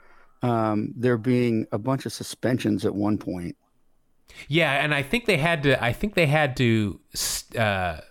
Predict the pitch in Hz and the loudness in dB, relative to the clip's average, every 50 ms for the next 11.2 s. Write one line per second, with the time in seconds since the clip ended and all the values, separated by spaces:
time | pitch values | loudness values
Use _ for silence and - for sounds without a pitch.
0 | _ _ - - - - - 139 151 190 208 185 127 107 107 98 98 98 110 - | _ _ -8 -8 -4 -2 0 0 0 2 2 2 2 2 0 -2 -2 -6 -4 -4
1 | 131 107 113 110 110 - - - - 208 233 - 151 143 127 123 117 - - 151 | -2 -2 0 0 -2 -2 -4 -2 -2 -2 0 2 2 2 2 2 0 0 0 0
2 | 143 143 131 117 - - 117 - - 131 135 165 165 - 131 110 101 - 120 - | 0 0 -2 -2 -2 -4 -6 -4 -2 0 0 0 0 -2 -4 -4 -4 -6 -8 -8
3 | - 107 107 101 - - - 160 151 143 120 101 - - - - - - - - | -6 -6 -6 -6 -6 -2 0 0 0 0 -4 -6 -12 -20 -20 -20 -20 -20 -14 -6
4 | - 139 127 113 104 98 95 95 90 - - - 123 131 135 143 123 110 107 - | -2 0 2 2 2 0 0 -2 -4 -6 -6 -4 0 2 2 2 2 0 -2 -4
5 | - - 143 135 123 107 117 95 127 127 - - - - - - - - - - | -2 0 0 2 2 0 0 -2 -2 -4 -4 -6 -12 -12 -12 -14 -14 -14 -10 -4
6 | 131 131 123 107 98 98 104 107 107 131 131 131 - - 143 120 110 101 - 131 | 0 0 0 0 -2 -2 -2 0 0 0 -2 -2 -2 -2 -2 -2 -2 -2 0 2
7 | 123 120 117 110 107 110 113 117 117 107 98 98 98 110 107 110 110 107 101 107 | 2 2 4 2 4 2 2 2 2 0 0 -2 -2 -2 -2 -2 -2 -2 -4 -6
8 | 101 - 120 107 98 - - - - 143 - - 139 120 110 110 107 104 104 104 | -4 -4 -4 -2 -2 -2 -2 -2 -2 -2 -2 2 2 2 2 2 0 -2 0 0
9 | 123 123 - - - - - 170 - - - - 165 147 123 127 117 - 139 - | 0 -2 -2 -2 -2 -2 0 0 0 0 2 2 2 2 2 0 0 -2 -2 0
10 | - 135 127 117 - - - - - 123 - - - - 151 - - - 139 - | 0 -2 -2 -2 -4 -8 -8 -8 -12 -12 -12 -12 -10 -10 -10 -10 -8 -14 -14 -12
11 | - - 143 | -12 -14 -14